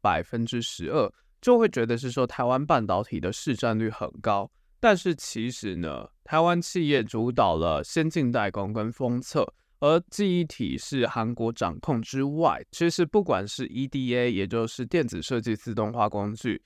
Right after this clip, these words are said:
又或者是I C设计啊，I D M，一直到设备材料，美国呢都是最主要的供应商。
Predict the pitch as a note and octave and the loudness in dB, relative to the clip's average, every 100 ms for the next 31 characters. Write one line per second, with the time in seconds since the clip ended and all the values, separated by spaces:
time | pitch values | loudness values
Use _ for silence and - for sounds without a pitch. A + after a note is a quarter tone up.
0 | _ _ E3+ D#3+ D#3+ A2 - C3+ B2 B2+ | _ _ 2 4 4 0 -4 -2 0 0
1 | C3 B2+ - C3+ G#2+ - G#2 F2+ B1+ A#2 | 0 -4 0 0 0 -2 0 0 0 -2
2 | A#2+ B2 B2 G2+ - B2+ A#2 G#2 A#2+ G#2+ | 0 0 0 -2 -4 -6 -4 2 2 2
3 | - E3 G2+ A2 E2+ - F2 F#2+ A#2 - | 0 0 2 0 -2 -4 -4 0 0 0
4 | _ - B2+ A2+ G2+ A2+ G#2+ A#2 C#3 C#3+ | _ -2 2 2 0 0 0 0 -2 -2
5 | C#3+ E3 E3 E3 D#3+ A2+ - C3 F#2 - | 2 4 4 -2 -2 -2 0 0 0 -4
6 | D2+ D#2+ F#2+ F2+ - A2+ A#2 G2+ - G#2+ | -2 0 0 0 -2 0 0 -2 -4 -4